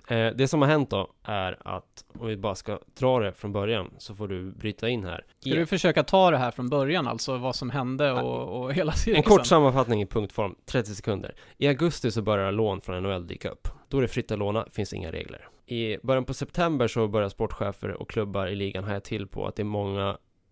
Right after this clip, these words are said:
Speaker 1: eh, flera klubbar som plockar in flera lån. Då börjar det pratas om regler första gången.
Speaker 2: Mm.
Speaker 1: Elfte september så kommer Guyan, som var V D då, ut och säger att nu ska vi införa en begränsning. Och då är det en rekommendation,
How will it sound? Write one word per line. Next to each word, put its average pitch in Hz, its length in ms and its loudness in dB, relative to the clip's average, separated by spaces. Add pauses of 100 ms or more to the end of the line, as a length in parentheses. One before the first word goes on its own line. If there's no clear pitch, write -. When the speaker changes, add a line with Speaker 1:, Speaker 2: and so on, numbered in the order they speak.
Speaker 1:
eh, 113 120 -6
flera 131 220 0
klubbar 110 260 -4
som 101 160 -10
plockar 101 240 -6
in 90 100 -8
flera 90 280 -8
lån. 120 300 -6 (120)
Då 123 220 0
börjar 110 160 2
det 101 120 0
pratas 92 300 -4
om 98 100 -4
regler 107 360 -2
första - 280 -12
gången. 95 300 -6 (280)
Speaker 2:
Mm. 107 120 -10
Speaker 1:
Elfte 135 360 -2
september 117 500 -6
så - 140 -10
kommer 92 420 -6 (140)
Guyan, 110 460 -4
som 98 160 -6
var 95 60 -4
V 90 180 -6
D 110 100 -8
då, 104 260 -6
ut 113 220 -10
och - 100 -12
säger 90 300 -8
att - 160 -10
nu 113 140 0
ska - 160 -12
vi 107 80 -2
införa 95 640 -4
en 110 120 -4
begränsning. 113 560 -2
Och 110 140 -4
då 117 160 0
är 107 100 -6
det 101 80 -2
en 98 140 -4
rekommendation, 113 1120 -2